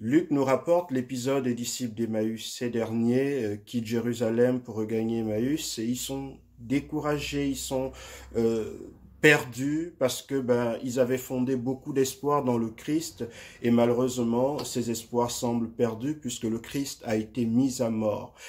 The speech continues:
Et les disciples sont donc restés figés sur cette réalité de la mort. Il a donc fallu que sur leur chemin, le Christ les rejoigne, qu'il commence à leur expliquer le sens des Écritures. Mais surtout,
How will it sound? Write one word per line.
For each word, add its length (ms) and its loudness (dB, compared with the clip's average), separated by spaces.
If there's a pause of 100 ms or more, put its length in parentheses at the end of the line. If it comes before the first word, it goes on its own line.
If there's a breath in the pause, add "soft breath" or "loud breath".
(280 loud breath)
Et 600 4
les 180 2
disciples 500 -4
sont 140 0
donc 240 -2
restés 500 -2
figés 540 -4
sur 200 -4
cette 240 -4
réalité 640 2
de 80 -4
la 100 0
mort. 380 0 (380 soft breath)
Il 120 4
a 60 4
donc 220 2
fallu 400 4
que 100 -4
sur 240 -2
leur 180 2
chemin, 560 -2 (240 loud breath)
le 180 2
Christ 400 0
les 120 6
rejoigne, 840 2 (220 loud breath)
qu'il 200 -2
commence 760 2 (200)
à 100 4
leur 220 6
expliquer 640 -2
le 140 0
sens 420 -4
des 140 -4
Écritures. 640 -4
Mais 120 0
surtout, 600 -4